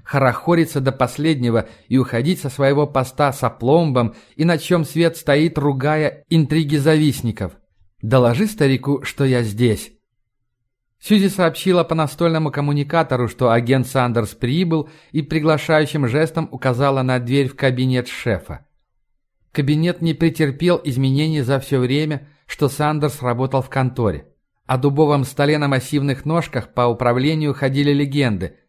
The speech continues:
что в столешницу встроены плазмобои, что стол оборудован индивидуальными антигравами –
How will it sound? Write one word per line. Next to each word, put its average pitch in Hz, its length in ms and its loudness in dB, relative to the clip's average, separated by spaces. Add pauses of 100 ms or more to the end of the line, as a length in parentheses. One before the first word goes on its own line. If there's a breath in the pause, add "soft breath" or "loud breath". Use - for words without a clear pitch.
(320 soft breath)
что - 240 0
в - 20 -2
столешницу 151 600 0
встроены 151 480 2
плазмобои, 147 920 0 (180 loud breath)
что - 280 -2
стол 175 320 0
оборудован 147 640 2
индивидуальными 143 760 2
антигравами – 131 920 0